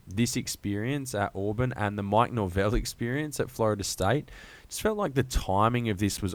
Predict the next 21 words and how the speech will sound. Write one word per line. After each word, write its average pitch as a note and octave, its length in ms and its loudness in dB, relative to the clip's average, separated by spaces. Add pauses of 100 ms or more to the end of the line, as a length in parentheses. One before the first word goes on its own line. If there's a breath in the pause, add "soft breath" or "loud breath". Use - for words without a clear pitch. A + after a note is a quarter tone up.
all A2+ 220 4
wrong. G2+ 360 2
They F#2+ 120 -2
can't B2 420 0
get B2+ 200 2
things G#2+ 560 -4 (300 loud breath)
all A2 200 2
paddling A2 500 4
in G#2 120 -2
the G2+ 60 0
same G#2 340 -2
direction. G2 800 0 (380 loud breath)
Um, F#2+ 300 2
it A2 120 2
feels C3+ 320 2
like G#2+ 680 2 (180)
Harsin A2 500 2
has G2+ 220 2
been G2+ 480 -2
kind A2+ 220 0
of G2+ 240 2